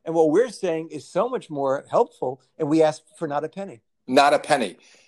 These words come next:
Speaker 2: Absolutely no. Save your money and, uh, and spend it on the fine products for which we get no remuneration.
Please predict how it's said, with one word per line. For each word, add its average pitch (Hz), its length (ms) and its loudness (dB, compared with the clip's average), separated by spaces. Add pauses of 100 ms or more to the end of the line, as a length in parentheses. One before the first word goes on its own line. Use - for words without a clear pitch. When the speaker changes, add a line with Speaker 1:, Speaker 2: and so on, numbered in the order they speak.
(200)
Speaker 2:
Absolutely 151 760 0
no. 135 200 -6
Save 185 460 -8
your 170 160 -6
money 131 440 -8 (560)
and, 160 440 -10
uh, 165 200 -2 (140)
and 170 140 -14
spend 214 320 -14
it 233 100 -12
on 170 140 -14
the 156 80 -16
fine 190 480 -16
products 170 720 -12 (300)
for 160 120 -12
which 170 260 -12
we 160 120 -10
get 143 300 -10
no 143 460 -10
remuneration. 135 1000 -10